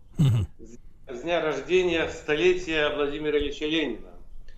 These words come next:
Speaker 2: Когда, э, про, э, левые, про московские, так сказать, э, политические силы устроили ряд мероприятий, посвященных столетию со дня рождения Ленина,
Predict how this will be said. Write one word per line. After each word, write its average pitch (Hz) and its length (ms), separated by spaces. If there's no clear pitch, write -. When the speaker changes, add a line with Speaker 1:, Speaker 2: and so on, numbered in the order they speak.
Speaker 2:
Когда, 120 1700
э, - 80
про, 139 600
э, 123 40
левые, 156 500
про 127 440
московские, 131 720
так 123 220
сказать, - 460
э, 113 380
политические 139 560
силы 175 560
устроили 147 480
ряд 147 280
мероприятий, 147 600
посвященных 160 680
столетию 156 500
со 151 140
дня 151 160
рождения 147 420
Ленина, 139 420